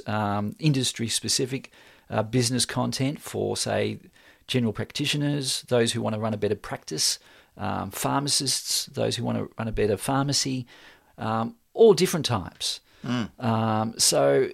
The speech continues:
Speaker 1: and it was available on C D. The only difference really today is the distribution mechanism. Instead of a C D,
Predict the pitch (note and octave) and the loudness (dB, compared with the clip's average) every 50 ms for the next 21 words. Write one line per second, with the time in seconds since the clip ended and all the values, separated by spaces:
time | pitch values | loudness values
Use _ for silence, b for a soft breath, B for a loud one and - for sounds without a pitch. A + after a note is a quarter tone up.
0 | - F#2+ D#3 D#3 D#3 D#3 D3 C#3 C3+ C3+ C3 C#3+ C#3+ C#3+ C#3 B2 B2+ B2 - - | -4 -6 -2 0 0 2 4 4 6 8 10 10 10 10 10 8 4 2 2 2
1 | A#2+ A#2 A#2 - - - B2 A2 A2 G#2+ A#2+ B2 A2+ G#2+ B2+ D3+ F#3+ G#3+ G3 B2+ | 2 2 4 2 2 2 2 2 2 4 4 4 4 4 2 2 2 2 2 2
2 | A2+ C#3+ D#3 - G3 D3+ G#2+ - - A#2+ C3+ D3+ D3 A#2+ G#2+ G#2 G#2+ G2+ C3 F#3+ | 2 0 0 2 0 0 0 0 0 0 2 2 4 2 2 0 0 0 2 2
3 | A3 - - G2+ A#2+ F3+ A#3+ - - _ - B2+ A#2 - - C3 A#2+ A#2 B2+ A#2+ | 2 2 0 -2 -4 -6 -8 -10 -10 _ -4 -2 -2 -2 -2 -4 -4 -2 -2 -2
4 | - - - A2+ G#2+ A#2+ B2+ B2+ - - C3 A2 A2 G#2 - - G2+ G2+ F#2+ - | -2 -2 -4 -4 -4 -2 -2 -2 -2 -2 -2 -2 -2 -4 -4 -4 -4 -4 -4 -4
5 | - - - - - B2+ - - F3 D#3+ C#3+ A2 G#2 G2 - - A#2 F2+ F2+ G2 | -6 -6 -10 -10 -6 -6 -4 -2 0 0 0 0 0 0 0 0 -2 -2 -2 2
6 | C#3 E3 C3+ F#2+ B2+ F#3+ C4 - | 2 4 4 4 2 -2 -4 -8